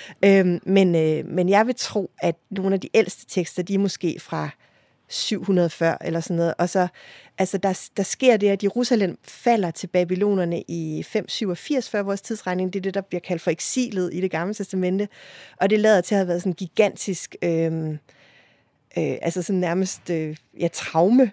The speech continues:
Speaker 2: Altså, vi kan sammenligne det med atten fireogtres i Danmark. Altså, virkelig sådan en national traume, hvor hele ens selvbillede bliver, øh, bliver redefineret.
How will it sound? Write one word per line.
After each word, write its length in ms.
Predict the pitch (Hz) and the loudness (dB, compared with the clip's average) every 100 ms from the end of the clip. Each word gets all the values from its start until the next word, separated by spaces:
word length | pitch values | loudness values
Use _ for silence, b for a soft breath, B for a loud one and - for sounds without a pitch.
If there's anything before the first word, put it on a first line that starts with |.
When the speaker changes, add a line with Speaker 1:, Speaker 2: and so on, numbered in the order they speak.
| _ | _
Speaker 2:
Altså, 240 | - 170 185 | -6 -4 -4
vi 100 | 180 | -4
kan 100 | 196 | 0
sammenligne 380 | 175 202 220 185 | 2 2 2 2
det 80 | |
med 80 | 180 | 2
atten 220 | 147 226 | 0 0
fireogtres 440 | 233 226 - 226 214 | 0 -2 4 4 4
i 20 | |
Danmark. 400 | 208 208 240 240 | 4 4 4 4
Altså, 180 | 202 214 | 4 2
virkelig 320 | 208 269 269 | 4 2 4
sådan 120 | 240 | 4
en 40 | 208 | 6
national 420 | 220 240 214 185 | 4 4 2 2
traume, 400 | - 185 196 214 | 0 2 4 2
hvor 120 | 202 | 2
hele 360 | 180 233 247 240 | 0 2 4 4
ens 180 | 202 | 2
selvbillede 580 | - 196 208 208 180 185 | 2 0 0 -2 0 0
bliver, 160 | 180 185 - | 2 0 2
øh, 80 | 185 | 0
bliver 220 | 202 185 | 2 4
redefineret. 640 | 180 175 180 170 165 151 | 4 4 -2 -2 -2 -2